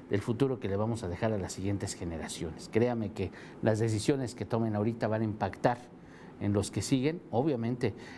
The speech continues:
más allá de la contaminación, el tema del cuidado del agua,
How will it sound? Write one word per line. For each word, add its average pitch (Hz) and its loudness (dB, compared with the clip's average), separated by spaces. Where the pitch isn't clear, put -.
más 139 4
allá 123 2
de 123 2
la 104 0
contaminación, 107 2
el 101 -2
tema 113 2
del 95 -2
cuidado 107 4
del 101 4
agua, 120 4